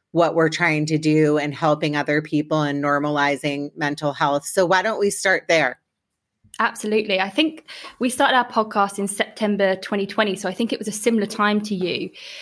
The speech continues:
Speaker 1: Yeah.
Speaker 2: Um, so a bit about our story. So Im and I, uh, we both lost our mums when we were in our early thirties. So I'll let Im sort of tell her story. Um, but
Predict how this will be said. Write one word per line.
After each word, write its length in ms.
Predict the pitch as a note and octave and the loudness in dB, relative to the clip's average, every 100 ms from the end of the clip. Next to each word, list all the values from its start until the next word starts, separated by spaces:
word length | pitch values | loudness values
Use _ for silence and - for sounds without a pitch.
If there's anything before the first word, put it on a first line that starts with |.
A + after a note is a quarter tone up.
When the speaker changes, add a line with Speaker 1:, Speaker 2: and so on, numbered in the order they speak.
| - | -8
Speaker 1:
Yeah. 380 | D#3+ G#3 G#3+ G#3 | 0 2 4 2
Speaker 2:
Um, 420 | G3+ G3+ G3+ - - _ _ _ _ - - | 2 0 -4 -8 -14 _ _ _ _ -14 -4
so 600 | - B3+ B3 B3 B3 A#3 - - - - | 2 4 4 2 0 -4 -8 -20 -16 -4
a 80 | A3+ | 0
bit 240 | G#3+ D4+ - | 2 2 2
about 360 | A#3 A#3+ A#3 | 0 0 2
our 140 | A#3 A3 | 0 0
story. 460 | A3 A3+ A#3+ G#3+ | 0 2 4 4
So 360 | G#3 A#3 G#3+ G#3+ - A#3+ | 0 2 2 0 -2 0
Im 140 | A#3+ | 2
and 100 | A#3 | 2
I, 520 | G#3+ G#3 G3+ G3 G3 - | 2 2 2 0 -2 -2
uh, 280 | G3+ F#3+ F#3 | -2 0 -2
we 120 | G3 G#3 | -4 -2
both 300 | G#3 G3+ G3+ | -2 0 -2
lost 200 | F#3+ F#3+ | -4 -4
our 60 | |
mums 380 | F#3 F#3 F3+ F3+ | -2 -2 -4 -4
when 120 | F#3 | -4
we 80 | F#3 | -4
were 60 | F3+ | -2
in 180 | G3 F#3 | 0 0
our 120 | F3+ | 2
early 200 | F#3+ F#3+ | 2 0
thirties. 760 | F#3 F#3+ F#3+ F#3+ G#3 B3+ C#4 - - - - - | 0 2 2 2 2 2 0 -4 -18 -20 -20 -6
So 520 | - G3+ G3 F#3+ F#3+ G#3+ | 2 4 4 2 2 2
I'll 120 | G#3+ | 4
let 220 | G#3 G#3 | 4 4
Im 220 | G#3 G3+ | 2 2
sort 140 | G3+ F#3+ | -2 -6
of 120 | - | -4
tell 280 | - G3 F#3 | -2 0 0
her 280 | G#3+ G3+ | 2 2
story. 600 | G#3 - F#3+ F#3 F#3 F3+ F3+ - - - | 0 0 2 2 2 -2 -4 -14 -8 -2
Um, 260 | G3 F#3+ F#3+ | 0 0 0
but 220 | G3 - | -2 -2